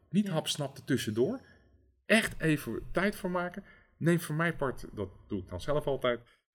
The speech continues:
Speaker 1: even een, een huisje huren ergens. Ga er even zitten. Even alleen. Boom. Schrijven voor jezelf. En ik weet dat kappers daar een hekel aan hebben.
Speaker 2: Ja, ja, ja.
Speaker 1: Schrijven.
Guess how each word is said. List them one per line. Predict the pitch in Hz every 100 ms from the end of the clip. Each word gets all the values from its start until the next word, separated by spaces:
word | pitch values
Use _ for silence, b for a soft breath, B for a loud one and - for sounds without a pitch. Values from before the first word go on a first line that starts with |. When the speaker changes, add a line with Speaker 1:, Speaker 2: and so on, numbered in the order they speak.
| _
Speaker 1:
even | - 147 131 127 110 -
een, | 110 95 -
een | 95
huisje | 95 160 165 160
huren | 151 139 131
ergens. | 131 120 120 117 - - - _
Ga | - 135
er | 117
even | 113 -
zitten. | - 156 151 143 - - -
Even | 170 156 -
alleen. | 131 123 117 117 - - - - -
Boom. | 120 117 80 - - - -
Schrijven | - - 143 135 135 135 - -
voor | -
jezelf. | 123 120 -
En | 104
ik | 95
weet | 113 139
dat | -
kappers | - 107 113
daar | - 101 95 -
een | 92
hekel | 90 135 170
aan | 131
hebben. | 135 143 - -
Speaker 2:
Ja, |
ja, | 220
ja. | 220
Speaker 1:
Schrijven. | 220 214 - 214 175